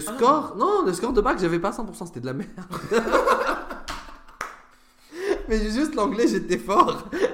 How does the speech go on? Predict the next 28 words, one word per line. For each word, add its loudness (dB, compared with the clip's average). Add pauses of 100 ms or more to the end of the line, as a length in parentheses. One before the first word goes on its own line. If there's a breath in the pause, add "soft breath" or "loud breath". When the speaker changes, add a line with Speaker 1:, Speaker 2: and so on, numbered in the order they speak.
Speaker 2:
Et -4
ils -2
m'ont 0
dit, 0
tu 0
peux 0
faire -2
ça. -10 (400 loud breath)
Du -6
coup, -2
c'était -4
l'université -6
publique, -6
l'université -12
de -12
Damas. -10 (340 loud breath)
Et -8
je -10
dis, -6
oui, -2
ça -6
coûtait -10
cher -2
les -4
privés, -10
on -12
sait -8
jamais. -2